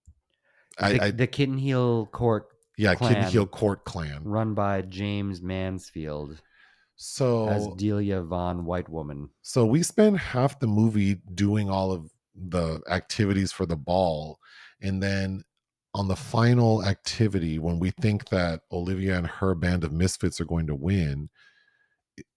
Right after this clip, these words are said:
Speaker 1: Olivia's exposed. They're like, She's not Mag-, Maggie Zine. She's actually Olivia Saint Lapel, and she's a reporter.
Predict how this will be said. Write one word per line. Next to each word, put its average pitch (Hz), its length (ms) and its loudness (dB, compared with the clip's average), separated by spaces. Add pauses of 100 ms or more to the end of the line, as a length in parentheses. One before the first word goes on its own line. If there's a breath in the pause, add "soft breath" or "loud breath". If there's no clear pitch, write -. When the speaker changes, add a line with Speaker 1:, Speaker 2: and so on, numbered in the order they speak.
(260)
Speaker 1:
Olivia's 95 520 4
exposed. 71 800 -6 (240)
They're 95 140 2
like, 87 180 0
She's 104 260 -2
not 95 360 -2 (840)
Mag-, 87 500 -2
Maggie 87 440 0
Zine. 82 540 -2
She's - 200 -8
actually 90 400 0
Olivia 85 760 -2
Saint 82 320 -4
Lapel, 80 640 -2
and 76 100 -4
she's 85 200 -4
a 80 80 -2
reporter. 71 760 -2